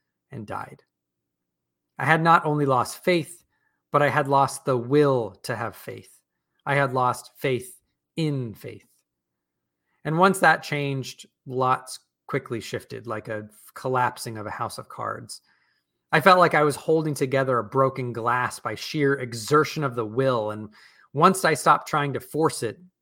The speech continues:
it finally broke. Or rather, it was already broken, and I finally just succumbed to that fact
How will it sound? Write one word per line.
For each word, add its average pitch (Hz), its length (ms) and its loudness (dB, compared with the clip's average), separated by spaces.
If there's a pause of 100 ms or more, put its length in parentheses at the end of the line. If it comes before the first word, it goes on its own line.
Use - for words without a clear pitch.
(140)
it 127 120 -14
finally 135 400 -2
broke. 104 440 -6
Or 180 300 -2
rather, 139 480 2 (280)
it 180 60 0
was 180 100 4
already 165 420 10
broken, 135 520 2
and 117 100 -8
I 120 40 -8
finally 151 340 -4
just 135 300 -6
succumbed 170 580 -2
to 139 100 -4
that 110 260 -8
fact - 440 -12